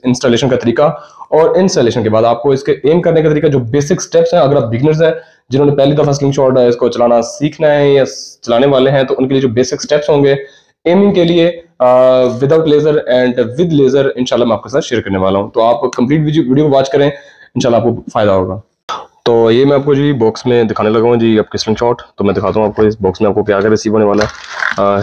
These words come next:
here we go with the pen slingshot, hard plastic, अ, resin मटेरियल है, pink color में है। ये एक bands देखने को मिल जाता है, साथ में ये आपकी accessories हैं, अ, जिनमें ये water level है, laser है, साथ में एमिंग fibers आती हैं और कुछ, अ, जो है ना वो alky सा-, alky वगैरह साथ में होती है ताकि आप स्क्रूज वगैरह को कस लें। तो ये आपका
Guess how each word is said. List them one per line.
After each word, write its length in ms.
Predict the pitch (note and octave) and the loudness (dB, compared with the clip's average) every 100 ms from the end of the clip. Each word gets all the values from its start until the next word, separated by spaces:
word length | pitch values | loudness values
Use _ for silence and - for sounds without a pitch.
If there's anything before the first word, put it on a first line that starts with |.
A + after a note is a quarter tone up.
| G2+ | -2
here 160 | G#2+ G#2+ | -2 2
we 140 | G#2 | 2
go 60 | G#2 | 2
with 120 | G#2+ | 0
the 100 | G#2 | 0
pen 140 | G#2 G2+ | 0 -2
slingshot, 400 | - G2+ A#2+ B2+ - | -4 -2 -2 -4 -4
hard 140 | G2 | -4
plastic, 360 | - G2+ - B2 - - | -2 -2 0 -2 -2 -4
अ, 300 | G2+ G2 G2 | 0 0 2
resin 220 | G2 G2+ | 2 2
मटेरियल 420 | A#2+ A2 A#2 B2 A#2 | 2 2 2 2 2
है, 120 | C3 - | -2 -2
pink 160 | A#2 A#2+ | -2 2
color 160 | B2 | 2
में 140 | A#2+ B2 | 2 0
है। 60 | C3+ _ - G#2+ | -2 _ -6 -4
ये 60 | |
एक 120 | G2 - | -4 -6
bands 280 | G2 G2+ A#2+ | -4 -2 -2
देखने 300 | A#2+ A#2 B2 | -2 0 2
को 60 | A#2 | 2
मिल 140 | G#2+ | 2
जाता 200 | G#2 A2 | 2 -2
है, 40 | |
साथ 260 | G#2+ F#2+ F2+ | -2 -2 0
में 60 | G2+ | 0
ये 120 | G2+ | 0
आपकी 240 | G2 A#2 D#3+ - - _ _ A2 | 0 -2 -2 -8 -20 _ _ -6
accessories 440 | - A#2 C#3+ D3+ | -2 0 0 2
हैं, 220 | E3 F3+ | 2 2
अ, 200 | A2 G#2+ | 2 2
जिनमें 320 | G#2 A2 A2 G#2+ | 2 2 2 4
ये 140 | G#2+ | 2
water 240 | G2 G2 | 0 0
level 320 | A2+ G#2 A2+ A#2 | 0 0 0 2
है, 240 | A2+ G#2+ F#2+ | 2 0 0
laser 520 | F#2+ G2 G#2+ B2 B2+ | 2 2 2 2 2
है, 200 | A2+ A2 | 2 2
साथ 360 | G#2+ G#2+ G#2 A2 | 0 -2 -2 0
में 80 | |
एमिंग 220 | G#2+ A2 G#2+ | 2 2 -2
fibers 440 | - G#2 A#2 A#2 | -2 0 0 0
आती 300 | G#2 G2+ G#2+ | -2 0 0
हैं 280 | G#2+ G#2 G#2 | 2 2 2
और 200 | G2+ G#2 | 0 -2
कुछ, 260 | A2 - | -4 0
अ, 240 | A2+ G#2+ G#2 | 0 2 2
जो 140 | G#2 | 0
है 60 | G2+ | 0
ना 60 | |
वो 120 | A2 G#2+ | 0 0
alky 240 | G#2 F#2+ A#2 | -2 -4 -6
सा-, 240 | A2+ - | -6 -2
alky 220 | G#2 G2 | -4 -2
वगैरह 180 | A#2+ A2 | 0 0
साथ 180 | G#2 G2+ | 0 -2
में 120 | G#2 | -2
होती 180 | G2+ G2+ | -4 -2
है 40 | |
ताकि 260 | G2+ G2 - | -2 -2 -2
आप 180 | F#2+ F#2 | -2 -2
स्क्रूज 500 | G#2 G#2 - G#2 A2 | -2 -2 -6 0 0
वगैरह 200 | G2+ F#2+ | 2 0
को 120 | F#2 | -2
कस 260 | G2 G#2+ - | -4 -4 -4
लें। 80 | F2 | -6
तो 200 | E2+ A2 | -4 0
ये 100 | G#2 | 0
आपका 280 | G2 F#2 G2+ | 0 -2 -4